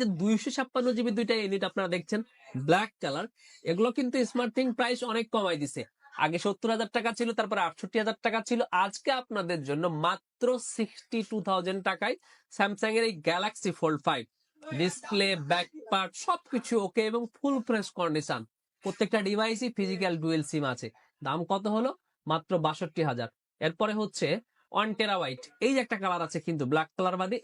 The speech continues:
এটা হচ্ছে আপনাদের হোয়াইট কালার, এটার দামও বাষট্টি হাজার টাকা। ওয়ান টেরাবাইটের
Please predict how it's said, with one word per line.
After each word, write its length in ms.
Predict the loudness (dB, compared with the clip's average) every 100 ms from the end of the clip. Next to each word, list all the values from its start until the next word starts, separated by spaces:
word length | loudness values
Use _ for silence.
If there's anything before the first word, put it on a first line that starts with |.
| -2
এটা 120 | 0
হচ্ছে 200 | -2 0 -4
আপনাদের 260 | -2 -4 -4 _ _ -2
হোয়াইট 220 | 0 0 -2
কালার, 200 | -4 -2 -2
এটার 180 | -2 -2
দামও 180 | -2 0 -2
বাষট্টি 320 | -2 -4 -2
হাজার 160 | -2 -2 -4
টাকা। 160 | -6 -12 _ _ -20 -20 -20 -20 -16 -2
ওয়ান 140 | 0 0
টেরাবাইটের 440 | 0 0 0 0